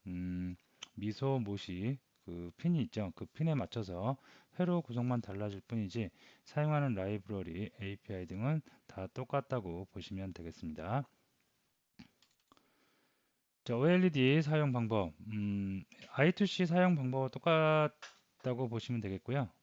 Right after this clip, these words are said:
음, 오늘 사용할 그 센서는 온습도 센서, 지난 시간에,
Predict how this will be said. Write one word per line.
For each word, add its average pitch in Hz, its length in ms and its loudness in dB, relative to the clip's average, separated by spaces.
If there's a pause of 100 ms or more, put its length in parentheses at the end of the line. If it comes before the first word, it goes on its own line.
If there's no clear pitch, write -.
(160)
음, 90 240 -4
오늘 143 240 2
사용할 135 560 2 (100)
그 92 540 -6
센서는 147 680 2 (200)
온습도 117 400 -4
센서, 113 400 -4
지난 117 240 -2
시간에, 123 440 0